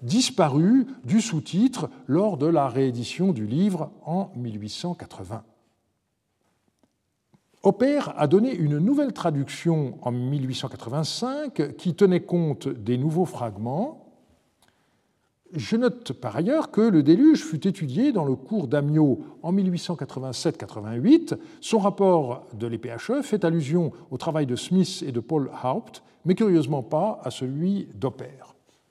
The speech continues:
Pendant que se poursuivait le travail sur le terrain et les recherches des philologues, la polémique sur le statut de la Bible, et en particulier du Pentateuque, se développa. Les positions des biblistes furent variées,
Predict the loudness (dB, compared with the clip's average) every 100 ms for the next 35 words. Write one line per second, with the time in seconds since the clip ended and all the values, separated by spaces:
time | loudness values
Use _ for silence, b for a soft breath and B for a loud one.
0 | _ _ _ _ _ _ _ _ _ _
1 | _ _ -2 2 2 0 2 0 2 -2
2 | -4 -4 0 4 4 2 0 2 2 2
3 | -4 -4 -4 -2 -2 -2 -4 -8 -14 _
4 | -4 -2 -2 -4 -6 -8 -8 -4 -2 0
5 | 0 -4 B B B B B B -2 -2
6 | 2 2 2 0 -2 0 0 0 -2 0
7 | 0 0 4 6 6 4 -2 -8 -6 -2
8 | 0 -2 -6 -6 0 2 2 -2 -4 -4
9 | -2 0 0 -2 -12 -20 -2 0 2 2
10 | 0 -4 -10 -20 _ _ _ _ _ _
11 | _ _ b -4 2 4 4 4 4 6
12 | 4 2 2 0 -6 -6 0 0 0 4
13 | 4 4